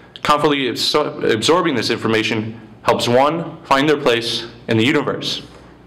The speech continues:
My life at sixty, having blinked about three hundred seventy-nine million times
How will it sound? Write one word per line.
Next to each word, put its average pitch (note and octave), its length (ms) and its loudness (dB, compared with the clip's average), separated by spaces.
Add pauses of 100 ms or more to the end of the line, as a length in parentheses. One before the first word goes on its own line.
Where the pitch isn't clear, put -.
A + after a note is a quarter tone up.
(1700)
My F3+ 160 4
life C#3+ 240 0
at G#2+ 140 -4
sixty, G#2+ 500 -2 (240)
having A#2+ 260 2
blinked A#2 220 0
about - 420 0
three C#3 200 2
hundred B2+ 340 -2
seventy-nine B2+ 640 0
million A#2+ 320 -2
times B2 540 0